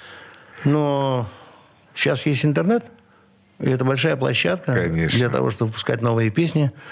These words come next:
Speaker 1: Да, возможно, есть идеи на две песни новые, э, снять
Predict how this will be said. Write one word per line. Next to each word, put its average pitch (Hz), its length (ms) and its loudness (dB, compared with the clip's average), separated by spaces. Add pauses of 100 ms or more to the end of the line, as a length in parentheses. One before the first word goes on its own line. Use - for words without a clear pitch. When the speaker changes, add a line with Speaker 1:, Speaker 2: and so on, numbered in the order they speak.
(800)
Speaker 1:
Да, 185 320 2
возможно, 180 640 0 (460)
есть 180 360 2
идеи 175 560 2
на 143 200 0
две 143 180 0
песни 117 300 0
новые, 104 580 2
э, 104 680 2
снять 113 420 0